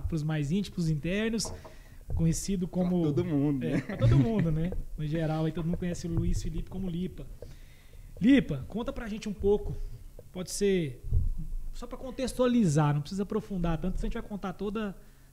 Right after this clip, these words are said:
Speaker 1: toda a nossa história aqui do nosso bate-papo, mas fala um pouco da sua história brevemente aí pra o pessoal te conhecer um pouco.
Speaker 2: Legal, vou tentar resumir bem aqui, porque a história é longa, né? <laughs> É, vamos lá.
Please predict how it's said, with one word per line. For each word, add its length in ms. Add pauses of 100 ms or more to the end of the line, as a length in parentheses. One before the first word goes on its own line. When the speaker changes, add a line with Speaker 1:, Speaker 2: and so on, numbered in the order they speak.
Speaker 1:
toda 160
a 20
nossa 200
história 400
aqui 100
do 100
nosso 220
bate-papo, 560
mas 220
fala 160
um 40
pouco 200
da 60
sua 120
história 380
brevemente 580
aí 60
pra 80
o 40
pessoal 300
te 100
conhecer 300
um 60
pouco. 280 (600)
Speaker 2:
Legal, 440
vou 140
tentar 280
resumir 300
bem 200
aqui, 320 (260)
porque 420 (140)
a 60
história 320
é 40
longa, 360
né? 140
<laughs> 440 (640)
É, 920
vamos 240
lá. 260